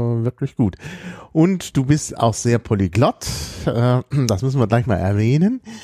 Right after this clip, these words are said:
Deshalb möchte ich auch mit dir später noch mal einen anderen Podcast machen über Sprachen,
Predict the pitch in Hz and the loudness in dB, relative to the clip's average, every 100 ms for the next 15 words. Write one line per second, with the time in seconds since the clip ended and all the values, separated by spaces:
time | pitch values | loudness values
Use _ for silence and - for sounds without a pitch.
0 | - 170 - - 113 - 113 127 _ - | -18 -20 -8 0 0 4 2 2 _ -4
1 | 110 120 - 117 104 107 98 110 101 - | -2 -2 -2 -2 0 -4 2 2 2 -2
2 | _ _ 110 - 95 92 90 82 127 180 | _ _ 0 2 2 2 0 2 2 2
3 | 175 196 - 185 165 - 151 165 170 170 | 0 -4 0 0 0 -2 0 0 0 -2
4 | 165 120 117 107 98 - 92 90 110 143 | 0 0 2 2 2 0 0 2 2 0
5 | 220 | -6